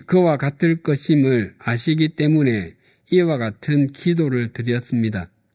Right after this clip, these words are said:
이것을 알지 못하면 우리의 인생 역시 골고다와 다를 바가 없습니다.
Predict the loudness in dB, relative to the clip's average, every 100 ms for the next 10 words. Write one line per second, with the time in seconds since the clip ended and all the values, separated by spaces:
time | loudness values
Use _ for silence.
0 | _ _ _ _ _ _ _ _ _ _
1 | _ _ _ _ _ _ _ _ _ _
2 | _ _ _ _ 0 2 2 4 2 2
3 | -2 0 2 0 0 -4 -2 -4 -6 _
4 | _ _ _ _ _ _ _ _ _ _
5 | _ _ _ _ _ _ _ _ _ -4
6 | 0 4 4 4 2 2 2 2 -2 -2
7 | 0 -2 -6 -4 -2 0 0 0 0 -2
8 | -4 -8 -8 -4 -4 -4 -8 -6 -6 -6
9 | -10 -6 -4 -4 -8